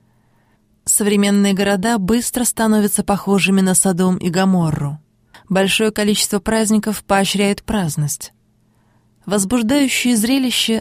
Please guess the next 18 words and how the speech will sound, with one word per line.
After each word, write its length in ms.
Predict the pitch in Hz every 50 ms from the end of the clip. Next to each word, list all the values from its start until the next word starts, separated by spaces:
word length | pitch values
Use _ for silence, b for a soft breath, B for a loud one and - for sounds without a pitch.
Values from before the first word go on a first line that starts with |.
| - -
в 60 | -
спортивных 640 | - - - 233 226 - - 247 220 220 220 - -
состязаниях, 880 | - 208 - - 208 202 180 156 170 165 156 147 143 139 135 135 139 - - _ _
в 120 | - - -
театрах, 640 | - 196 196 180 165 160 151 - - 156 151 - B B B B B B B
конных 420 | - 214 202 202 202 202 208 -
скачках, 640 | - - - - 180 156 151 - - - - 147 - b b b b b b
картёжных 680 | - 185 175 - - 190 190 165 175 185 175 - - -
играх, 460 | 196 185 156 170 165 170 147 - - _ _ _ _ - -
выпивках 680 | 220 185 208 214 208 226 220 208 - - 226 208 -
и 140 | - - -
кутежах 760 | - 214 - - 202 180 170 180 190 165 147 151 - - _ _ _ _ _ _ -
поощряют 580 | - 214 214 214 208 - 226 233 233 233 226 -
всякое 560 | - - - - 214 208 202 - - 208 208
влечение 520 | 185 190 196 - - - 190 185 180 180
к 80 | 175 -
усиленной 460 | 180 - - 180 160 165 165 165 165
деятельности. 760 | 151 165 156 147 151 - 147 143 131 - - - 156 -